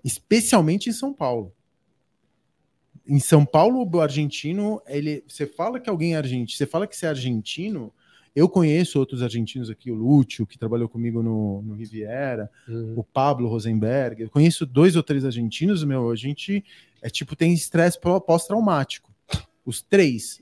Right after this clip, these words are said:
Speaker 1: assim, a gente fala que a gente é argentino e você já pede desculpa na sequência.
Speaker 2: Uhum.
Speaker 1: Porque o cara já vai te achar de, vai te tirar de arrogante,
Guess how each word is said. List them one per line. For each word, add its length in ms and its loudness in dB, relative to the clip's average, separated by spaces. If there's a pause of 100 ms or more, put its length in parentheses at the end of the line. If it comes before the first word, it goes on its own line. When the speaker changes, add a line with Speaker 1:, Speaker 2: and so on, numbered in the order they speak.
Speaker 1:
assim, 260 -16 (100)
a 40 -20
gente 240 -10
fala 320 0
que 60 -10
a 40 -4
gente 240 -6
é 40 -2
argentino 460 -2
e 20 0
você 100 -8
já 140 -2
pede 260 -2
desculpa 460 -4
na 80 0
sequência. 600 -4 (200)
Speaker 2:
Uhum. 320 -10
Speaker 1:
Porque 180 -2
o 60 4
cara 240 6
já 100 4
vai 120 2
te 100 -4
achar 180 0
de, 500 0
vai 140 0
te 160 -8
tirar 220 -2
de 100 -2
arrogante, 1120 4